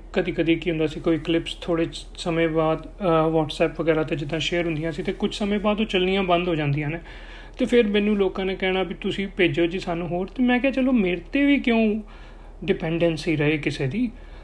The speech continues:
ਹਰ ਕਿਸੇ ਨੂੰ ਜਿਹਨੂੰ ਵੀ ਪਸੰਦ ਹੈ ਸੁਣਨਾ, ਉਹਨੂੰ ਇਹ ਕੰਟੈਂਟ ਇੰਟਰਨੈੱਟ 'ਤੇ ਪਿਆ ਹੋਇਆ ਮਿਲ ਜੇ, on demand ਜਦੋਂ ਉਹਦਾ ਦਿਲ ਕਰੇ ਉਹ ਸੁਣ ਸਕੇ। ਸੋ ਇਹਨੂੰ ਆਪਾਂ ਹੁਣ ਇੱਕ ਹਰ ਕਿਸੇ ਨੂੰ ਇੰਡੀਪੈਂਡੈਂਟ ਕਰ ਦਿੱਤਾ,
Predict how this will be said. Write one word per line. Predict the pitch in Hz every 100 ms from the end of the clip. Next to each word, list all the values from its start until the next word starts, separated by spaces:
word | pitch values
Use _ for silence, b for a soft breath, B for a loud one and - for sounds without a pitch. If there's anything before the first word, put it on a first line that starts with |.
| B
ਹਰ | - 277
ਕਿਸੇ | 269 208 - 214
ਨੂੰ | 208 226 214 - - 202
ਜਿਹਨੂੰ | 165 220 262
ਵੀ | 233 190 - -
ਪਸੰਦ | 170 170 156 165
ਹੈ |
ਸੁਣਨਾ, | 170 - 151 165
ਉਹਨੂੰ | 208 240 240 233 208
ਇਹ | 180
ਕੰਟੈਂਟ | 180 165 170 180 175 - -
ਇੰਟਰਨੈੱਟ | 185 160 170 160 147
'ਤੇ | 165
ਪਿਆ | 147 160
ਹੋਇਆ | 147 160 151
ਮਿਲ | 147 147
ਜੇ, | 143 214 214 B B B
on | 208 202
demand | 190 180 170 170 170
ਜਦੋਂ | 160 160 170
ਉਹਦਾ | 165
ਦਿਲ | 151 147 147
ਕਰੇ | 156 156
ਉਹ | 151
ਸੁਣ | 139 - 151
ਸਕੇ। | 160 208 214 - B B B B
ਸੋ | - 214
ਇਹਨੂੰ | 220 226
ਆਪਾਂ | 202 196 185
ਹੁਣ | 180 180 - -
ਇੱਕ | 190 - 170 170 -
ਹਰ | - 190
ਕਿਸੇ | - 165
ਨੂੰ | 170 170
ਇੰਡੀਪੈਂਡੈਂਟ | 156 156 156 151 156
ਕਰ | - 160
ਦਿੱਤਾ, | 143 185 - 247